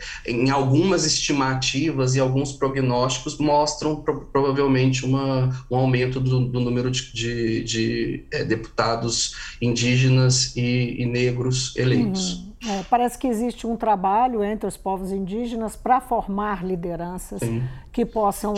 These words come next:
Speaker 2: alcançar, né, é, ter condição de, de realmente disputar e, e, e de forma competitiva as, as vagas no Congresso. Vamos torcer pra que essa representação realmente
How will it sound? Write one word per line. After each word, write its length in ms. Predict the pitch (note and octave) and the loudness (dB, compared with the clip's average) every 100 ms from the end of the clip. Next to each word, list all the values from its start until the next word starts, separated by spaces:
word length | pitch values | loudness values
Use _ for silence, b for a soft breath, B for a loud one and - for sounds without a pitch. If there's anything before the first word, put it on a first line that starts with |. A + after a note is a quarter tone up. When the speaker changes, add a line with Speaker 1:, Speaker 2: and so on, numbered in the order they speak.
| - | -2
Speaker 2:
alcançar, 840 | G#3+ A3+ A#3+ A#3+ - A3 G#3+ G3+ | -2 -2 -2 -2 -4 -2 0 0
né, 300 | F3+ G3+ G3+ F#3 | -2 -6 -6 -8
é, 300 | G3 G#3+ G3+ | -10 -8 -8
ter 300 | - A3+ G#3+ | 0 0 0
condição 640 | A3 C4+ C4+ - A3+ A3 | 0 0 0 -2 -4 -2
de, 260 | G3+ G3 F#3+ | 0 0 0
de 140 | F3+ | -2
realmente 680 | F3 G3+ G3+ G3 G3 A3 G3+ B B B B | 0 0 0 -2 -4 -6 -6 B B B B
disputar 960 | F#3+ A#3 - G3+ F3 - F#3 G3+ F#3+ F3+ | 0 0 -2 -4 -2 0 2 2 2 -2
e, 40 | |
e, 960 | E3 F3 E3+ F3 F3 E3+ E3 E3 D#3 D#3 | -4 -4 -6 -6 -6 -6 -6 -6 -6 -8
e 60 | E3+ | -8
de 140 | F3 | -8
forma 320 | E3 A3 G#3 G#3 | -2 0 0 0
competitiva 1040 | B3 B3 A3 - - - G#3+ G3+ G3+ G#3 - | 0 0 -2 -4 -10 -10 -4 -2 0 -2 0
as, 340 | G3 F3+ - | 0 0 -2
as 220 | G3 F3+ | -2 0
vagas 420 | F3 F#3+ F#3 F3+ | 2 2 2 -2
no 100 | G3 | -4
Congresso. 540 | - G#3 F#3 E3 D3+ - | -2 -2 -2 -4 -6 -4
Vamos 220 | F#3+ F#3+ | -4 -2
torcer 380 | A3+ G3+ - A3 | -2 -2 -4 -4
pra 120 | F#3 | -6
que 140 | - G#3 | -4 -4
essa 200 | - G3 | -2 0
representação 800 | G3 G3+ F#3+ G3 G3 F3 A3+ F#3 | 0 0 -2 0 -2 -2 -2 0
realmente 580 | G3 F#3+ G3 G3+ - | 2 2 0 -2 -6